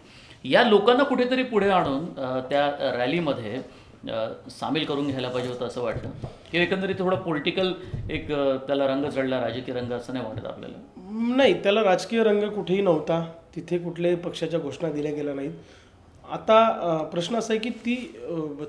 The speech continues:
Speaker 2: ते काही कुठली आघाडी करण्यासाठी किंवा कुठलं राजकारण करण्यासाठी आम्ही एकत्रित आलेलो नव्हतो.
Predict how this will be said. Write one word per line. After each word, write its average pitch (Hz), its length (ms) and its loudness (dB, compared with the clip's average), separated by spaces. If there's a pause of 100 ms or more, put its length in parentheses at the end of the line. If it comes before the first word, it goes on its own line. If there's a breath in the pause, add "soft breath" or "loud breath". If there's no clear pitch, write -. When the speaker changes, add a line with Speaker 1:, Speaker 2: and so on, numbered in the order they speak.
Speaker 2:
ते 208 40 0
काही 247 180 2
कुठली 180 460 -2
आघाडी 185 340 6
करण्यासाठी 220 560 0
किंवा 220 240 2
कुठलं 220 260 -2
राजकारण 208 420 0
करण्यासाठी 220 420 -2
आम्ही 202 160 4
एकत्रित 185 280 0
आलेलो 156 200 0
नव्हतो. 143 300 -4